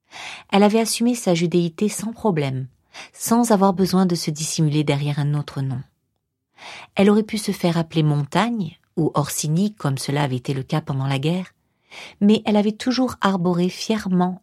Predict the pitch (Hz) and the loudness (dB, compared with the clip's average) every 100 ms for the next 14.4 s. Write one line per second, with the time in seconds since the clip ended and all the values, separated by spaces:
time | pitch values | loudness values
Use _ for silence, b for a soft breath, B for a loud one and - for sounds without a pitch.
0 | - 185 185 185 185 - 156 160 160 151 | -2 2 4 2 0 -4 -6 -6 -2 0
1 | 160 147 143 139 135 131 - 139 139 135 | 2 2 0 -2 -4 -6 -4 -2 -2 -4
2 | 131 147 143 139 - B B B B B | -8 -8 -4 -6 -8 B B B B B
3 | - 185 190 214 214 190 175 180 175 160 | 6 8 10 8 6 0 0 2 4 2
4 | 165 151 151 147 - 165 165 - 143 - | 2 0 0 -2 -2 -2 -4 -8 -6 -4
5 | 131 139 143 _ _ _ _ _ _ _ | -6 -8 -16 _ _ _ _ _ _ _
6 | _ _ B B B B 160 160 156 - | _ _ B B B B 2 4 2 -2
7 | 151 139 139 160 151 139 131 127 - 135 | 0 0 2 2 2 2 -2 -6 -8 -4
8 | 196 202 _ _ _ _ _ _ - 190 | -4 -6 _ _ _ _ _ _ -4 2
9 | 196 202 214 - 220 - 233 208 180 170 | 2 2 -2 -4 -6 -2 2 4 2 0
10 | 170 160 180 196 190 B B - 175 160 | -2 2 2 2 -2 B B 0 4 4
11 | 160 156 160 - 147 - 151 - 156 151 | 4 2 2 0 -4 -2 -6 -2 0 0
12 | 147 156 - 170 170 156 151 147 143 - | -2 -6 -4 -4 -4 -6 -6 -8 -8 -6
13 | 147 - _ _ _ _ _ 151 147 - | -8 -10 _ _ _ _ _ -2 -2 -4
14 | 123 151 - | -14 -14 -18